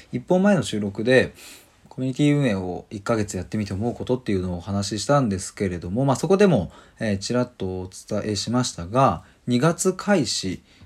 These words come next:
でもし入りたいなっていうのを、うんと、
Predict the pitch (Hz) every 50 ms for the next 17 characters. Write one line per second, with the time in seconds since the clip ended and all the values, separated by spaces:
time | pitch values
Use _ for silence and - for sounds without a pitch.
0 | - - - 123 113 135 151 - - 104 95 107 110 107 113 113 - - 165 160
1 | 139 139 160 160 - - - 110 117 117 107 95 92 - - - 160 147 110 95
2 | 98 - - - _ _ - 113 104 98 98 101 101 95 92 92 90 92 92 92
3 | 95